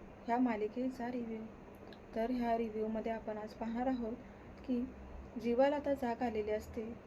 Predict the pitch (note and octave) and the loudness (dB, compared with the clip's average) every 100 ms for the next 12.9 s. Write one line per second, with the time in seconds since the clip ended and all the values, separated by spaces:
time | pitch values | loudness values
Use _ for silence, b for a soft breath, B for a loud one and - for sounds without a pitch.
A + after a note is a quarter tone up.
0 | - A#3+ - A#3 B3 C4+ C#4+ A3+ A3+ A3+ | -8 -6 -2 2 10 10 10 6 2 0
1 | A3 A3 A3+ A3 B3 B B B B - | 0 -2 -2 -4 -6 B B B B -6
2 | A3+ A3 A3+ B3+ B3 C4 C4 B3 A#3 B3 | -2 2 6 8 8 4 0 0 -2 -2
3 | A#3+ G#3 A3 A3 G#3+ G#3+ A3 - A3 - | -2 -2 -2 -4 -4 -4 -8 -6 -8 -8
4 | - - - - A3 A3 A3+ A3 B3 A3+ | -12 -14 -14 -8 -2 0 2 4 4 2
5 | A3+ A3+ A#3 B3 A#3+ A#3+ A#3 A3 A#3+ A3 | 0 2 2 4 2 2 0 0 0 0
6 | A3+ A3+ A3 G#3+ A#3 B3 A#3 A#3+ A3 A3 | -2 -2 -2 -2 -2 0 -2 -2 -2 0
7 | A#3+ - - - - - A3 A#3 B3 G#3+ | -2 -4 -10 -14 -8 0 2 2 2 2
8 | A3+ A3 - A#3 A3 A#3+ A#3 A#3+ A#3+ A#3 | 0 -2 -2 0 4 4 4 0 0 0
9 | A3 - B B B A3+ G#3 A3+ C4 - | -2 -4 B B B -6 -2 -2 -2 -8
10 | - - A#3 A#3 C#4 C#4 C#4 C4 B3 A3 | -8 0 2 4 6 6 4 4 2 0
11 | A3 A3+ B3 B3 A3+ A#3+ A3 G#3+ G#3+ - | 0 0 0 0 -2 0 0 0 -4 -6
12 | A3 G#3+ B B B - - G#3+ A3 | -10 -10 B B B -10 -4 0 2